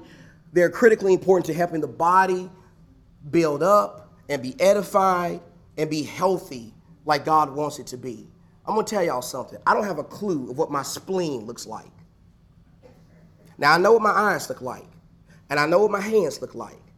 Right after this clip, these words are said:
and I know what my ears and my nose look like. I see those things all the time. I don't know what my spleen looks like, but just because I don't know what it looks like, just because I can't see what it's doing, that doesn't mean it's not doing something important, right?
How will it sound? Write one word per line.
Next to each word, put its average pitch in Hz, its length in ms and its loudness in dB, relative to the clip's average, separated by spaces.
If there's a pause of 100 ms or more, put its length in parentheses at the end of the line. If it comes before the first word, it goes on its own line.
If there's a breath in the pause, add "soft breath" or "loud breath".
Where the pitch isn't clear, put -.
(440)
and 127 80 -6
I 131 40 -2
know 151 120 2
what 185 80 4
my 208 220 2
ears 220 340 0
and 208 60 -2
my 208 80 2
nose 208 360 -2
look 135 140 -8
like. 120 260 -2
I 175 140 6
see 240 320 -4
those 196 280 -2
things 156 280 -2
all 143 160 -4
the 131 80 -8
time. 120 420 -8 (760)
I 220 80 4
don't 226 200 6
know 233 120 2
what 220 180 4
my 202 120 0
spleen 202 480 2
looks 180 260 -4
like, 123 260 -4 (200 loud breath)
but 135 100 -12
just 180 120 -2
because 214 220 0
I 185 120 4
don't 196 300 -2
know 185 220 4
what 180 160 0
it 156 180 -10
looks 214 360 2
like, 120 260 -4 (140)
just 175 160 -2
because 190 240 -2
I 175 120 0
can't 175 300 -4
see 254 560 -4
what 160 160 2
it's - 160 -6
doing, 202 420 -2 (1900 soft breath)
that 175 120 2
doesn't 165 260 0
mean 175 140 2
it's 147 100 -6
not 143 160 -2
doing 151 160 0
something 135 300 -4
important, 135 340 -2
right? 131 240 -8